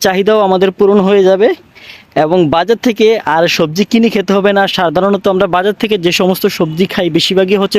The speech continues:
ফরমালিনযুক্ত। অসংখ্য জায়গা খালি পড়ে আছে নদীর এপার ওপার। চাইলেই কিন্তু যে কেউ নিজ উদ্যোগে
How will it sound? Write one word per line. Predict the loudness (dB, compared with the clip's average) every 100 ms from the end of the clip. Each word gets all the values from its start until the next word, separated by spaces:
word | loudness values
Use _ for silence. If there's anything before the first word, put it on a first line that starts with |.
| -2
ফরমালিনযুক্ত। | 0 2 2 2 0 -2 -2 -2 -6 -20 -20 -20 -20 -20 _ _ _ -2
অসংখ্য | -2 0 -2 2 2 2
জায়গা | 0 0
খালি | -2 -2 0
পড়ে | 2 2
আছে | 0 -2 -2 -6 -18 -4 0
নদীর | 2 2 2 2
এপার | 2 0 2 2
ওপার। | 0 -2 -2 -12 _ _ _ _ _ _ _ _ -20 _ _ 0
চাইলেই | 2 2 2 2
কিন্তু | 2 2 0 2
যে | 0 0 0
কেউ | 4 4
নিজ | 2 2 0
উদ্যোগে | 2 0 0